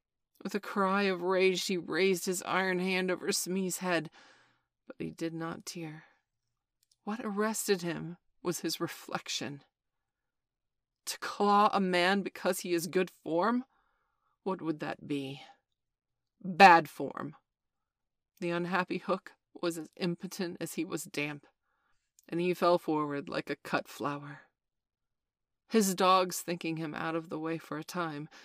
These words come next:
discipline instantly relaxed, and they broke into a bacchanalian dance which brought him to his feet at once. All traces of human weakness gone, as if a bucket of water had passed over him.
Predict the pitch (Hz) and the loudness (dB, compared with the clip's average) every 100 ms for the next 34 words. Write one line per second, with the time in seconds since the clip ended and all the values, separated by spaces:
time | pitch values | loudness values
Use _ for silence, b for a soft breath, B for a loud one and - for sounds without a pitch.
0 | B 202 - 202 - 170 - 170 - - | B 0 0 -4 -6 -6 -6 -10 -10 -12
1 | - - 170 160 151 151 151 - - - | -12 -8 -8 -8 -8 -10 -14 -10 -10 -10
2 | - b b b b 220 208 202 202 214 | -14 b b b b 0 2 2 2 0
3 | - 190 - 185 175 185 185 196 202 196 | -4 -6 -2 0 2 2 0 -4 -2 -2
4 | 175 170 196 196 113 185 - 185 - - | -4 -2 -2 -2 -6 -10 -8 -8 -6 0
5 | 202 196 190 - 170 190 - - 185 180 | 0 0 -4 -2 -2 -2 -6 -8 -8 -6
6 | 170 165 160 160 165 151 - - - b | -8 -8 -6 -6 -6 -10 -8 -8 -10 b
7 | b b b b b - 208 - 175 180 | b b b b b 0 0 2 2 2
8 | 175 165 - 170 151 139 156 127 139 151 | 2 0 0 0 0 -2 -2 -4 -8 -8
9 | 135 147 131 73 - - B B B 202 | -4 -4 -4 -8 -12 -16 B B B 0
10 | 208 214 208 220 220 220 202 196 202 185 | 2 2 2 -2 -2 -4 0 2 4 2
11 | 156 151 - 165 170 - 185 175 147 147 | -4 -10 -10 -10 -8 -6 -6 -6 -8 -12